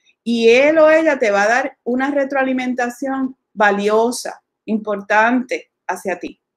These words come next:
Porque ¿de qué vale que tú vayas a una persona y le, le digas, "Yo tengo estas cosas", y él, y él o ella te mire y dice, "Ajá,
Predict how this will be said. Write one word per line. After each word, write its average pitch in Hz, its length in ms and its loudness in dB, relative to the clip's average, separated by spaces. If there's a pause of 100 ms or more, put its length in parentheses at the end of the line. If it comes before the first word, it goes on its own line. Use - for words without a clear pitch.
(480)
Porque 247 300 0
¿de 220 160 0
qué 233 120 0
vale 285 280 2
que 302 80 -2
tú 285 140 -8
vayas 277 260 0
a 269 60 -2
una 262 140 -2
persona 262 520 -2
y 185 40 0
le, 175 560 0
le 185 340 0
digas, 233 520 -2
"Yo 180 100 -6
tengo 190 200 -8
estas 226 320 -10
cosas", 262 340 -2
y 190 80 0
él, 190 220 -8
y 185 140 -2
él 190 120 0
o 202 60 0
ella 220 200 0
te 220 120 -8
mire 214 220 -6
y 175 140 -4
dice, 180 220 -12 (320)
"Ajá, 180 420 -6